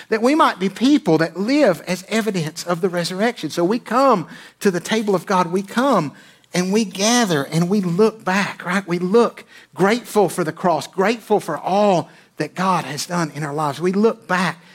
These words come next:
just thankful with incredible gratitude. And we come and we look within ourselves. First Corinthians eleven,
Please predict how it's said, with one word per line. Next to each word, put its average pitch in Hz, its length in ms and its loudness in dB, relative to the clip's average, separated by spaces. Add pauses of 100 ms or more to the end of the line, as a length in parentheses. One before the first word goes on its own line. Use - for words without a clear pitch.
(300)
just - 380 -4
thankful 214 500 0
with 151 160 -2
incredible 175 680 -2 (380)
gratitude. 185 680 -4 (1040)
And 143 140 -6
we 202 120 0
come 196 380 -2
and 131 220 -16
we 170 120 -2
look 180 360 -4
within 151 460 -4
ourselves. 127 1000 -10 (460)
First 190 240 -2
Corinthians 156 400 -4
eleven, 135 460 -2